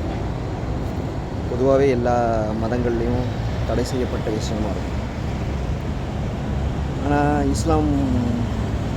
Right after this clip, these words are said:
மதத்துல வந்து நபிகளாருடைய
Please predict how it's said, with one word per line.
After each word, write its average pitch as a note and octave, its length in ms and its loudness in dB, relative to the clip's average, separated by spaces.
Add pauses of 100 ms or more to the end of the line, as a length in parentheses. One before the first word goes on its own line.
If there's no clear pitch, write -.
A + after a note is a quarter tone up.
(140)
மதத்துல C3+ 280 2
வந்து C#3 300 4 (1200)
நபிகளாருடைய B2+ 840 4